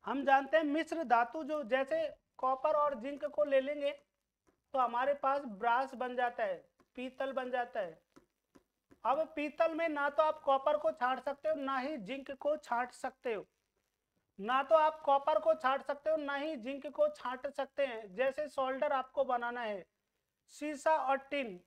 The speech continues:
से मिलकर, शीशा और टिन से मिलकर आपका सोल्डर का निर्माण होता है। तो आप मुझे बताओ, जब solder बन जाएगा या फिर brush बन जाएगा, तो क्या उन दोनों धातुओं को आप अलग-अलग कर सकते हो?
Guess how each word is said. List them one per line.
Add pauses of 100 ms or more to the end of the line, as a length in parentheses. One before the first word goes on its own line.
(280)
से
मिलकर, (600)
शीशा
और
टिन
से
मिलकर (1040)
आपका
सोल्डर
का
निर्माण
होता
है। (720)
तो
आप
मुझे
बताओ,
जब
solder
बन
जाएगा
या
फिर
brush
बन
जाएगा,
तो
क्या
उन
दोनों
धातुओं
को
आप
अलग-अलग
कर
सकते
हो?